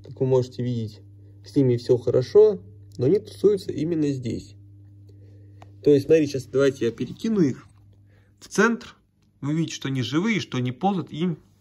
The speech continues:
всё, в принципе, наверное, нравится. Но почему-то они постоянно на одном и том же месте сидят. С чем это связано, я не знаю.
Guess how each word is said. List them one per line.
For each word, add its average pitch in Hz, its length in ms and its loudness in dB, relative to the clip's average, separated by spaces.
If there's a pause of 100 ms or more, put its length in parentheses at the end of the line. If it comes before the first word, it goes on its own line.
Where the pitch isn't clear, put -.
всё, 170 240 -4
в - 80 -12
принципе, 135 640 -6 (100)
наверное, 143 440 -2
нравится. 143 600 0 (560)
Но 127 80 -6
почему-то 156 600 -2
они 160 220 0 (200)
постоянно 147 520 -4 (920)
на 131 120 4
одном 143 260 4
и 131 60 0
том 143 180 2
же 117 120 -2
месте 135 440 -4
сидят. 113 580 -6 (1500)
С - 60 -20
чем 180 360 4
это 147 140 -2
связано, 165 480 2
я 131 100 2
не 135 120 0
знаю. 104 420 -4